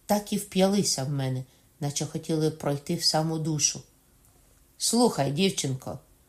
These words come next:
це все зовсім не так. А глянь но мені в очі. І тепер скажи, хіба ти його не любиш?» «Я ненавиджу його!»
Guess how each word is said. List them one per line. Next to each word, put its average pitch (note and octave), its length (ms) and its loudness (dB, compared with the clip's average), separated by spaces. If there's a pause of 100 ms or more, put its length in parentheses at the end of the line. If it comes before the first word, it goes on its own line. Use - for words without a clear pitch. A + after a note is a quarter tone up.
(580)
це A3+ 200 4
все G3+ 240 4
зовсім D3+ 420 2
не C#3 120 0
так. C3 380 -4 (440)
А A3+ 140 8
глянь C#4+ 300 6
но C#3+ 120 4
мені C#3+ 220 2
в C#3 80 0
очі. - 380 0 (520)
І - 100 0
тепер D#3+ 320 4
скажи, B2+ 400 0 (400)
хіба E3 400 8
ти D3+ 160 -2
його C#3 240 0
не B2+ 180 0
любиш?» G3+ 680 -2 (880)
«Я F3+ 360 4
ненавиджу F#3 880 4
його!» C#3+ 480 -2